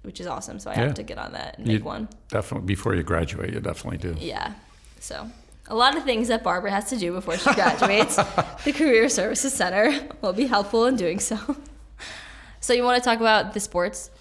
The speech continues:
Speaker 2: Oh, yeah. That's right. It's almost the end of the basketball season now, so, for men and women. So you, if you wanna get a game, you gotta go pretty soon. On February seventh, Wednesday, women play Rhode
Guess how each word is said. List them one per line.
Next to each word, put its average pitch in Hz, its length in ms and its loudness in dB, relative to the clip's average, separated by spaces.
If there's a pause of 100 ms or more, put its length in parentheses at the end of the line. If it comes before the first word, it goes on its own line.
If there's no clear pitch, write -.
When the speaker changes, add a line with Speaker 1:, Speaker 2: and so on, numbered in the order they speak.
(160)
Speaker 2:
Oh, 147 100 8
yeah. 190 300 4 (720)
That's 113 260 4
right. 170 320 4 (280)
It's 113 220 2
almost 165 560 4
the 156 180 2
end 147 240 4
of 147 100 4
the 123 60 4
basketball 117 600 4
season 104 460 2
now, 101 280 4
so, - 300 0
for - 160 -2
men 117 200 4
and 113 160 2
women. 107 380 4
So 110 440 2 (100)
you, 104 560 2
if - 120 -6
you 113 80 4
wanna 131 200 4
get 127 160 4
a 117 60 4
game, 123 280 4
you 98 60 2
gotta 107 300 4
go 107 360 0
pretty 110 260 2
soon. 101 340 2
On 90 340 0
February 120 420 2
seventh, 117 640 0 (800)
Wednesday, 110 640 0 (640)
women 127 400 4
play 131 600 4 (100)
Rhode 127 300 4